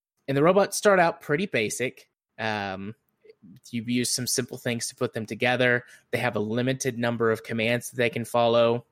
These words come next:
and set up basic routines for them. And they have, like, a very small battery, so they have to be recharged pretty frequently by you. They're like, it's really cute. They're like little, they look like little wind-up toys,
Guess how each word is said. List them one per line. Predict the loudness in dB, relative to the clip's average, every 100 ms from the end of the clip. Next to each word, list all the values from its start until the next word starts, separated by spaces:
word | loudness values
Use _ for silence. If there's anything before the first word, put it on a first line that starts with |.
| _ _ _ _ _ _ _ _ -6
and | -2
set | -2
up | -2
basic | -2 -4 -4 -6
routines | -6 -6 -6 -6
for | -4
them. | 0 0 -2 -6 _ -20 _ _ _ -2
And | 0 0 -2 -4 -2
they | 0
have, | 0 -2
like, | -2 -2
a | -2
very | 0 0 0
small | -2 -2 0
battery, | 2 2 2 0
so | -2 -2
they | -2
have | -4 -6
to | -6
be | -6
recharged | -8 -4 -2 -2 -6 -8
pretty | -2 -2 -2
frequently | -6 -8 -8 -6 -4 -4 -6 _ _ _
by | -2 0
you. | 0 -2
They're | 0 0
like, | 0 -2 -12 -20 _ 0
it's | 2 4
really | 6 4
cute. | 2 -2
They're | 2 0
like | 2 2
little, | 2 2
they | 2
look | 2 2
like | 0
little | 2 2 2
wind-up | 0 2 0 -2
toys, | -4 -2 0 0 -4 -8